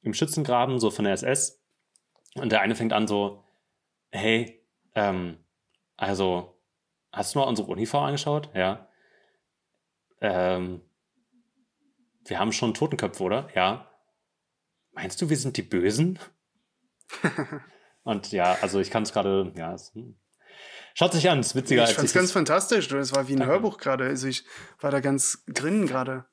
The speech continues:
Speaker 1: Ja, es ist halt nur Comedy und nicht so
Speaker 2: <laughs>
Speaker 1: fesselnd. Es ist auch witziger in Englisch, muss man dazu sagen. Are we the baddies? Ähm, ja, ich glaub,
Speaker 2: Ja.
Speaker 1: äh, ja, ich glaub's, ich glaub, Voldemort war der Böse.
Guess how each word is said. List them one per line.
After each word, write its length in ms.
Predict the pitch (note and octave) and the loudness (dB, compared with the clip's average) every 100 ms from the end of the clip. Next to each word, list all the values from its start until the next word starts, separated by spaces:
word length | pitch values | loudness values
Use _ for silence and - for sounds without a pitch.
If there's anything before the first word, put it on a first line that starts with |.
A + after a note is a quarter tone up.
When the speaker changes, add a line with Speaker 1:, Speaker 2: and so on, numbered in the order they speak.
| - | -4
Speaker 1:
Ja, 220 | A#2+ A2 | 2 2
es 80 | G#2 | 2
ist 100 | - | -2
halt 140 | A2 | -2
nur 220 | A#2 G2+ | 0 -2
Comedy 360 | - B2 A2 G2 | -2 -2 0 -2
und 160 | F#2+ F2+ | -2 -2
nicht 140 | - | 0
so 100 | A2+ | 0
Speaker 2:
<laughs> 20 | |
Speaker 1:
fesselnd. 560 | D#3+ - - A#2 D3+ - - - - - - _ _ _ - | 0 0 0 0 -2 -6 -12 -20 -20 -20 -20 _ _ _ -4
Es 120 | B2 | -2
ist 100 | - | 0
auch 200 | E3 A#2+ | 0 2
witziger 340 | C3 C3 A2 G#2 | 2 2 4 4
in 80 | |
Englisch, 500 | F#2+ F2+ F2 E2 - - | 2 -2 -4 -6 -12 -12
muss 180 | G#2+ G#2+ | -8 -6
man 100 | F#2+ | -4
dazu 200 | F#2 - | -6 -4
sagen. 180 | G2 F#3 | -6 0
Are 100 | - | 2
we 100 | B2 | 2
the 80 | E3 | 2
baddies? 600 | B2+ F#2 B2 F#3+ G#3 - - - - - - - _ _ - - - - - _ | 2 2 2 0 -2 -4 -16 -20 -20 -20 -20 -20 _ _ -20 -16 -14 -14 -18 _
Ähm, 520 | - A#2 A2+ A2+ A2 G#2 | 2 4 4 4 2 2
ja, 180 | G#2+ A2 | 4 4
ich 80 | |
glaub, 240 | - E3+ - | 4 2 0
Speaker 2:
Ja. 220 | B2+ - | -6 0
Speaker 1:
äh, 160 | A#2 A2 | 2 4
ja, 160 | A2 | 4
ich 80 | G#2 | 4
glaub's, 400 | C#3 - - - - | 0 0 -4 -4 -4
ich 160 | - | -2
glaub, 200 | - B2 | -2 0
Voldemort 360 | A#2+ A#2 G#2 G2 | 2 2 2 2
war 60 | G2 | 0
der 80 | F#2+ | 0
Böse. 360 | G2+ G2 G2 | 2 0 0